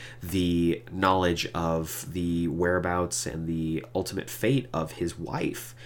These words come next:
So it's super, super tragic, and I really appreciate the writers really putting in the time to make this make sense, because we see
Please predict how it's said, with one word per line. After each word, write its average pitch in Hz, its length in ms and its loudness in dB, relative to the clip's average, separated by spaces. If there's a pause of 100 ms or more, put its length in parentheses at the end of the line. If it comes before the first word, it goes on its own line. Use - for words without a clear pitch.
(240)
So 104 300 8
it's - 180 6
super, - 720 6
super 185 680 2
tragic, 107 600 0
and 87 80 -4
I 98 60 2
really 139 520 10
appreciate 110 760 2
the 92 80 -2
writers 87 500 0
really 113 240 2
putting 120 320 -4
in 98 100 -6
the - 60 -6
time - 580 -4 (420)
to 101 240 2
make 95 380 0
this 90 300 0
make 82 240 -2
sense, - 600 -2 (260)
because 120 220 2
we 139 100 6
see 170 720 6